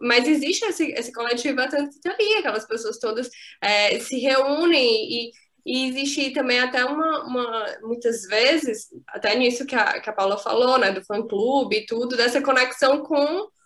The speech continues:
com a pessoa que canta, com a banda, e quase que uma idealização, né? Aquela pessoa parece, passa a ser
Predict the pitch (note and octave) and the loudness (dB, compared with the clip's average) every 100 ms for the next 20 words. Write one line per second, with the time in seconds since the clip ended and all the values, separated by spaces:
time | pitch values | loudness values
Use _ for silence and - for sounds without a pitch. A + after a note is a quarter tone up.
0 | _ _ - C#4 C#4+ E4 E4+ - D4+ D#4+ | _ _ 2 4 4 2 0 2 4 4
1 | B4+ A#4+ D4+ - A#3+ B3 C#4 C#4 A3+ B3+ | 2 2 -6 -4 -2 0 0 -2 -6 -6
2 | B3 C#4+ A#3 A3 A#3+ C4+ E4 C#4 A#3 C4 | -4 -4 -6 0 2 4 4 2 0 0
3 | A#3+ B3+ C#4 C#4+ D4 C4+ D4+ D#4 D#4 F4 | -2 -2 -6 -4 -2 -2 -2 -2 -2 -4
4 | F#4 F4+ C4+ C4+ D4 C4 A3 A#3 B3+ A#3 | -6 -6 -2 0 0 -2 -4 -6 -8 -8
5 | C4+ C4+ A#3 A#3+ B3+ C4+ A#3+ B3+ C#4+ - | -8 -2 2 2 4 4 6 2 0 -4
6 | - C#4 C#4+ F4 E4 E4+ C4+ D4 | 2 4 4 4 2 2 2 2